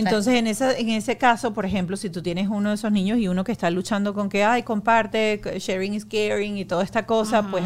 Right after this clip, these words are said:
Speaker 1: hay que entender y en cierta forma darle como cierto espacio y explicarle el compartir de una manera más suave porque va como en contra de su
Speaker 2: Su
Speaker 1: energía, de
Speaker 2: naturaleza.
Speaker 1: su naturaleza.
Speaker 2: Ujú. O partir desde el hecho de, "Ok,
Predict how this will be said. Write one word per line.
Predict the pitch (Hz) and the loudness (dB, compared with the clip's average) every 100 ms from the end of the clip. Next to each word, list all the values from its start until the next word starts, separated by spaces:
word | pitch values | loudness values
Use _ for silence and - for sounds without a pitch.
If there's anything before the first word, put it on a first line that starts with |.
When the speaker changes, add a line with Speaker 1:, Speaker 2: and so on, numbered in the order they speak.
| 170 | 0
Speaker 1:
hay | 165 175 | -2 0
que | 208 | 0
entender | 214 214 196 185 202 220 254 - - - - - | 0 0 0 2 2 0 -4 -16 -20 -20 -18 -6
y | 214 208 185 | -2 0 0
en | 180 | 0
cierta | 185 165 180 | -2 -2 -2
forma | 214 202 208 | -2 0 2
darle | 208 208 208 | 2 0 -2
como | 214 185 | -2 -2
cierto | 196 180 - 214 - | -2 -4 -2 -4 -4
espacio | 156 - 208 208 - 254 254 | -8 0 2 2 0 -2 0
y | 208 | -2
explicarle | 175 - 170 170 151 165 202 220 - | -4 -4 -6 -4 -4 -2 -2 -2 -4
el | 180 170 | -4 -2
compartir | 170 165 165 165 170 | -4 -2 -4 -4 -4
de | 190 | -2
una | 208 | 0
manera | 214 185 175 180 208 208 - - - - | 0 0 0 0 0 -2 -14 -20 -16 -2
más | 202 196 | -2 -2
suave | - 220 208 220 | 2 4 6 4
porque | 214 190 175 | -2 -2 0
va | 160 | -2
como | 180 214 196 | -2 -2 -2
en | 175 | -2
contra | 170 196 202 202 202 214 233 202 | -4 -2 0 0 -2 0 0 0
de | 175 | -4
su | - | -6
Speaker 2:
Su | 175 | -4
Speaker 1:
energía, | 165 | -2
de | 160 214 220 226 | -2 0 2 2
Speaker 2:
naturaleza. | 214 190 | 2 -2
Speaker 1:
su | 175 | -4
naturaleza. | 160 165 160 151 196 185 | -4 -4 -4 -4 -4 -6
Speaker 2:
Ujú. | 277 285 - - - | -6 -8 -16 -20 0
O | 311 349 | 2 4
partir | 294 277 269 262 | 2 0 0 0
desde | 294 339 | 0 0
el | 254 | 0
hecho | 240 302 | 0 0
de, | 294 269 - - - - | 0 -2 -8 -20 -12 -10
"Ok, | 220 | -2